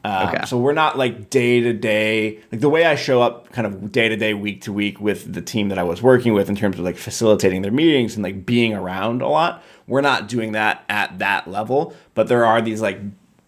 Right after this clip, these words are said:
Speaker 1: bits and pieces of the stuff that we do that I think are filtering their way to the top. I mean, we have talked about ways and tried to be more strategic around how do we get more face time with folks who are even higher in the
Speaker 2: Mm-hmm.
Speaker 1: organization.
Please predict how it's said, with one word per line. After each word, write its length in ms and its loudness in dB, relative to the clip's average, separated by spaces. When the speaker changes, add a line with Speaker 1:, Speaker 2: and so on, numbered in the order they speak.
Speaker 1:
bits 300 2
and 160 0
pieces 420 0
of 180 4
the 100 -10
stuff 280 0
that 140 -4
we 120 -2
do 280 -2
that 100 -2
I 80 -2
think 300 -2
are 160 -4
filtering 680 0
their 140 -4
way 240 0
to 40 -8
the 80 -10
top. 220 0
I 60 -2
mean, 100 0
we 120 4
have 120 2
talked 300 0
about 320 2
ways 760 0
and 220 -8
tried 220 0
to 80 -6
be 80 -4
more 200 -2
strategic 560 -6
around 380 -6
how 160 0
do 100 2
we 460 -2
get 400 0
more 500 0
face 340 -4
time 400 2
with 180 -4
folks 400 -4
who 140 -4
are 160 -2
even 240 -4
higher 560 0
in 520 -4
the 160 -4
Speaker 2:
Mm-hmm. 120 0
Speaker 1:
organization. 800 -2